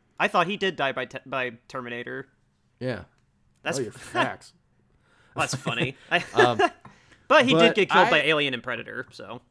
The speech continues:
Speaker 2: I, I, I can't believe that this movie had, you know, these three guys that were, like, Danny Glover's, Danny Glover and Bill Paxton are probably the biggest stars from this, but, like,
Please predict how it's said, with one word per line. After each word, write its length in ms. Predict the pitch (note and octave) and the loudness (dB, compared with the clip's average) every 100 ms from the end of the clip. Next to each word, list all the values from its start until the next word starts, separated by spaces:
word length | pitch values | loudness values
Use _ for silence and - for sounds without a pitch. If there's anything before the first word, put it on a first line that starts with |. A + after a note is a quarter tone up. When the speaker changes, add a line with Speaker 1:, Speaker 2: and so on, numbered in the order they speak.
| _ - - | _ -14 -4
Speaker 2:
I, 240 | G3 A#3 G#2 - D2+ D2 - - _ - | -4 -4 -8 -18 -20 -20 -20 -20 _ -2
I, 180 | E3+ D#3 - - | -2 -2 -6 -6
I 140 | E3 | -6
can't 360 | E3 - G#3 G#3 | -6 -6 -4 -2
believe 320 | F#3+ D#3 D3+ | 0 0 -2
that 160 | C3+ B2+ | -4 -4
this 180 | B2 C3+ | -8 -8
movie 340 | B2+ A#2+ A#2 | -8 -6 -6
had, 640 | A2 C3 A2+ A2+ A2 A2 - _ _ _ _ _ _ _ - | -6 -2 0 0 0 -6 -12 _ _ _ _ _ _ _ -10
you 120 | B2 | -4
know, 440 | A#2+ A#2 G#2+ G#2+ _ _ _ _ | -2 -2 -4 -6 _ _ _ _
these 480 | C#3 G#2 C#3 G#3+ G#3 | -12 -2 -2 -2 -6
three 320 | - F#3 F3+ | -6 -4 -4
guys 560 | C#3 C3+ C3 C3 B2+ B2 | -2 -2 0 0 -2 -6
that 420 | A#2+ A#2 A2+ - _ _ _ _ _ | -6 -4 -4 -8 _ _ _ _ _
were, 640 | B2+ A#2 B2 B2 A#2+ A#2+ A#2+ | -10 -4 -2 0 0 -2 -4
like, 240 | C3 A#2 - | -6 -8 -4
Danny 300 | A3 F#4 D4+ | -4 -2 0
Glover's, 340 | G#3 G3 C#3+ - _ | 2 2 0 -6 _
Danny 300 | C3+ F3 B3+ | -6 -2 -2
Glover 460 | A#3+ F#3 F3+ E3+ - | 0 0 0 0 -4
and 200 | C3+ C3 | -6 -6
Bill 200 | G2+ C3 | -2 -2
Paxton 360 | C3+ C3+ B2 B2 | 0 0 0 -2
are 40 | |
probably 220 | A2+ D3 D#3 | -4 -2 -2
the 80 | |
biggest 400 | B2 - A2 C3+ | -4 -6 -6 -6
stars 220 | D3 C#3+ C#3 | -4 -4 -4
from 160 | C#3+ | -8
this, 240 | D3 D3+ - | -8 -10 -8
but, 300 | A#2+ B2 C3 | -6 -6 -4
like, 280 | B2+ A#2 | -4 -6